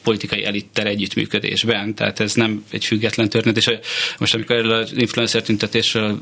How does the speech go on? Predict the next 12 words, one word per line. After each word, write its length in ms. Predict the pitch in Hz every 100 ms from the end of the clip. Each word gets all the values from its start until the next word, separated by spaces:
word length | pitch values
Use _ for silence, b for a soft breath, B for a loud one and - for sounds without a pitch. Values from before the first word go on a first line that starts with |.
| -
vitatkoznak 560 | 110 110 - 113 107
a 60 | 104
közéletben, 400 | 107 107 104 110
sokszor 340 | - 107 110
nekem 260 | 101 - 113
ez 360 | 98 - - - - -
tűnik 320 | - - -
úgy, 160 | 110 -
úgy 100 | -
félrecsúszottnak, 1000 | - 117 101 101 - 110 - 107 113 -
hogy 160 | 113 107 B B B
úgy, 180 | - 127